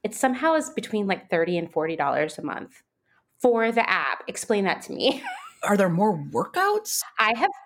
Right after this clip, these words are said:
Speaker 1: no idea, because not only can you do cycling on the Peloton app,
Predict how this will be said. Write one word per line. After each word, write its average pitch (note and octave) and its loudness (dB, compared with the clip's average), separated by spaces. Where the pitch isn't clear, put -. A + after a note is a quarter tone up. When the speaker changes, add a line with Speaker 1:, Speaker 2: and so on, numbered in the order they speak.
Speaker 1:
no F#3 4
idea, E3 0
because F#3 -2
not G3+ 2
only G#3+ 0
can G3 -2
you F3+ 0
do F3 -4
cycling F#3 -2
on G#3+ -2
the A3 -4
Peloton A3+ -2
app, A#3 -2